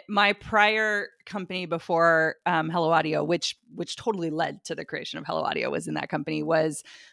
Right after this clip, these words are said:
um, a company called Wealthy Teachers, where I basically helped, uh, online entrepreneurs become better teachers. And then I also started to attract a bunch of teachers who wanted to get into, you know, starting their own businesses. And so I had a podcast that was called,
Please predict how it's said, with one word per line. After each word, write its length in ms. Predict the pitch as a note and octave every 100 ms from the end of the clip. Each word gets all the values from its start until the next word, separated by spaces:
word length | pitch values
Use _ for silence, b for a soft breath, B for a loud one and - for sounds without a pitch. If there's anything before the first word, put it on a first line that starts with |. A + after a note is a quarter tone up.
| B
um, 260 | E3 D#3+ D#3
a 60 |
company 220 | F3 A3+ A3+
called 160 | G#3
Wealthy 260 | F3+ E3+ F3+
Teachers, 500 | F3+ D#3+ F3 E3 -
where 240 | E3 D#3+ D#3+
I 80 |
basically 400 | D#3+ F#3 F#3+ F3+
helped, 440 | D3+ E3+ D#3+ - - b b b b -
uh, 280 | F3+ D#3 -
online 380 | G#3+ A#3 G#3+ G#3
entrepreneurs 640 | G3+ G#3+ G3 F#3+ F#3+ E3
become 320 | F#3 G3+ F3
better 240 | F3+ F3+
teachers. 560 | F3 F#3+ - F3+ F3+ E3
And 100 | F3
then 100 | F3
I 100 | E3+
also 260 | E3+ D#3+ E3+
started 240 | F3+ E3
to 80 | F3
attract 340 | E3+ F3 E3
a 60 | E3
bunch 160 | E3+
of 80 | D#3+
teachers 340 | F3 E3 E3+ D3+
who 100 | E3+
wanted 280 | E3+ E3
to 80 | F3
get 120 | E3+
into, 540 | E3 E3 - E3+ D#3+ E3+
you 100 | F3+
know, 260 | E3+ D#3+ E3
starting 340 | E3+ F3+ E3+
their 120 | E3+ D#3+
own 140 | E3
businesses. 680 | F#3 F#3+ G#3+ - G3 F#3+ - b b b b _
And 160 | F#3+ F3+
so 360 | - G3 F3+ -
I 80 | F#3
had 200 | G3 F#3
a 80 | -
podcast 540 | - C4 C#4 A#3+ G3
that 140 | - E3
was 160 | F3+
called, 560 | - G3+ F3+ F3+ F3+ D#3